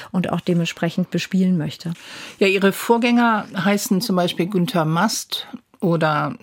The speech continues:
Speaker 2: auch, das ist der Herr Jägermeister, wer es nicht weiß, oder auch der ehemalige Ministerpräsident Gerhard Glogowski. Mm, der erste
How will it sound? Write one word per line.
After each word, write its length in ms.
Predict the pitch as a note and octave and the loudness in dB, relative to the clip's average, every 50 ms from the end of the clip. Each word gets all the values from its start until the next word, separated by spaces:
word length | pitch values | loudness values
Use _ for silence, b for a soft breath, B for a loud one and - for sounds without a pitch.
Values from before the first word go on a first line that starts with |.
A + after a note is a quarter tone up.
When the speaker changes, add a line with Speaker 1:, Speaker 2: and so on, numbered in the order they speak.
| - _ | -12 _
Speaker 2:
auch, 420 | F3 D#3 C#3+ C#3+ D3 D3 - - - G#3 | -4 -2 -2 -2 -2 -4 -8 -10 -8 -4
das 140 | G3 D3+ | -4 -2
ist 80 | - - | -2 -2
der 80 | D#3+ D3+ | -2 -2
Herr 140 | D#3 D3 | -2 -2
Jägermeister, 600 | D3+ D#3+ D#3+ E3 E3 B2+ B2+ C3 C3 - - D#3+ | 0 -2 -2 -2 -2 -2 -2 -4 -6 -6 -6 -6
wer 80 | C3+ B2+ | -6 -4
es 140 | C#3+ - - | -6 -4 -6
nicht 180 | - - - | -6 -6 -6
weiß, 300 | - C#3+ D#3 F#3 - B B B B B B B B B - | -4 -4 -2 -4 -4 B B B B B B B B B -2
oder 240 | F#3+ E3+ E3+ D#3+ C#3+ | 0 2 2 2 0
auch 100 | E3 - | -2 -2
der 220 | - - D#3+ D#3 | -2 -2 -2 0
ehemalige 400 | - F3 E3+ E3+ E3 E3 D#3+ D#3 | 0 0 0 0 0 0 0 0
Ministerpräsident 840 | D#3 D#3 D#3+ F3 - - A#3 - - - G3 F#3+ F3 F3 F3 E3+ D#3+ | 0 0 0 -2 -2 -2 -4 -4 -2 -2 -2 0 0 0 0 0 0
Gerhard 260 | - D#3+ D#3+ D3+ C#3 | 0 0 0 0 -2
Glogowski. 680 | - D#3 C#3+ B2+ - - - - - - - C4 D4 F#4 F#4 - - B B B B B B B B B B B B _ | -2 -4 -4 -2 -2 -2 -2 -4 -4 -4 -2 -2 -2 -2 -4 -8 -16 B B B B B B B B B B B B _
Mm, 640 | - F#3 F3+ F3 E3+ E3+ E3+ E3+ E3 E3 E3+ F3+ F#3 | -2 0 2 2 2 2 2 2 2 0 2 0 2
der 180 | D#3+ E3+ D#3+ - | 2 2 2 2
erste 600 | - A#3 B3+ - - - A#3+ A#3 A3+ G#3+ G#3 | 2 2 2 2 0 0 0 2 2 2 0